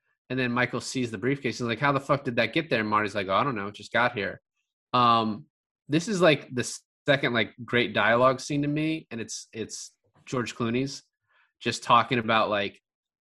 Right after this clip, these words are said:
you know, asks for the eighty K. He's like,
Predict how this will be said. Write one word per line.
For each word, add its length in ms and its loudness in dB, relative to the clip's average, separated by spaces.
you 100 -2
know, 300 0
asks 260 0
for 120 -6
the 140 -2
eighty 200 -4
K. 640 0
He's 200 -6
like, 260 -2